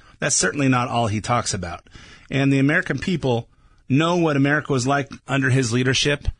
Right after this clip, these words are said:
and there's nothing Nikki Haley can do about that.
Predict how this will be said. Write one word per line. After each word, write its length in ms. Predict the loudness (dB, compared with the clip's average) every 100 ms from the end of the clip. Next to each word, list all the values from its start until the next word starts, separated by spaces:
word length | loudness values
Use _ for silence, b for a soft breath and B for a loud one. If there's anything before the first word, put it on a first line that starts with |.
| b b b _
and 600 | -2 0 2 2 2 0 -4
there's 200 | -4 0
nothing 420 | 0 0 0 2
Nikki 280 | 0 0 -2
Haley 260 | -2 -2 -2
can 180 | -2
do 200 | -2 -2
about 280 | -2 -4 -6
that. 180 | -12 -16